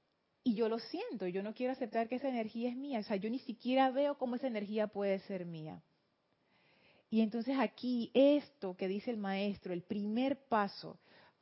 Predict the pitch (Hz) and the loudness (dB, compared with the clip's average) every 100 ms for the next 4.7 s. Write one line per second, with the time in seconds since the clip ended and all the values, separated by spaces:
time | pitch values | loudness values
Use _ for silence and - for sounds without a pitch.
0 | _ _ _ - 202 202 262 226 202 226 | _ _ _ 2 4 4 0 2 2 2
1 | 226 196 185 - 208 202 214 233 208 190 | 0 -2 -4 -6 -4 -4 -4 -8 -4 -2
2 | 180 175 170 208 190 220 202 202 175 170 | -2 -8 -8 -8 -4 -2 -2 -4 -6 -2
3 | 175 190 196 214 185 170 - 180 190 196 | -2 -2 -4 -6 -6 -10 -8 -6 -4 -4
4 | 185 170 165 156 - 196 165 | -4 -10 -8 -10 -8 -8 -8